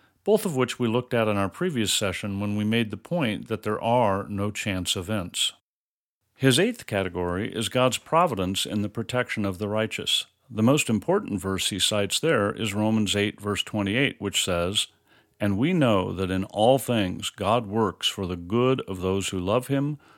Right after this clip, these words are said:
who have been called according to his purpose."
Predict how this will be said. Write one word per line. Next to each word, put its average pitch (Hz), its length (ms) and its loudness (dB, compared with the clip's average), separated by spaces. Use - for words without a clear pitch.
who 101 180 -2
have 92 180 -2
been 92 220 -2
called 95 500 0
according 95 480 -4
to 107 180 -6
his 107 200 -4
purpose." - 560 -10